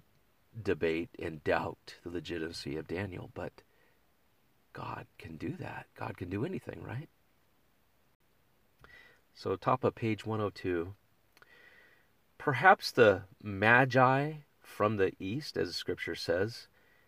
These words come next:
had copies of Daniel's writings, knew these numbers, and figure out, figured out the birth of Messiah, the prince, was close.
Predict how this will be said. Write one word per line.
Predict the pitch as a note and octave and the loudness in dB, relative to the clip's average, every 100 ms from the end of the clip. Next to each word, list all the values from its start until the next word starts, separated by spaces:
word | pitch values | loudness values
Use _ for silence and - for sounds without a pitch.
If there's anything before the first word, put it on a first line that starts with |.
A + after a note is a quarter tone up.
| - | -8
had | - C3+ | -2 -2
copies | - D3+ C#3 C3 F#2+ | 4 6 6 6 0
of | F#2+ | -2
Daniel's | E2+ F#2+ G2 G2 G2 | 2 2 2 0 -2
writings, | F2 G2 A2+ D2+ - - - _ _ _ _ _ _ _ | 0 0 0 -8 -14 -16 -18 _ _ _ _ _ _ _
knew | F#2+ F2 A2 C3 | -12 -2 4 4
these | D#3+ D#3+ A2 | 4 0 0
numbers, | E2+ E2 D#2+ E2+ - - _ _ _ | -4 -4 -6 -6 -10 -20 _ _ _
and | - F2+ | -12 -12
figure | - - A#2 B2+ | -8 -4 0 2
out, | F#2 E2+ E2 - | 2 0 -2 -12
figured | - G2 F#2 | -10 -6 2
out | F#2+ A#2 | 2 2
the | - | -2
birth | F2 E2+ G2+ | -4 -4 -2
of | - G2+ | -6 -6
Messiah, | E2+ - - B2 A2 G2 | -10 -2 0 0 -2 -6
the | F#2 | -8
prince, | - C#3 D3 - - _ _ _ _ _ _ | -2 -2 -2 -8 -18 _ _ _ _ _ _
was | E2 - | -10 -6
close. | - D#3+ C#3 - - | 0 0 -2 -16 -20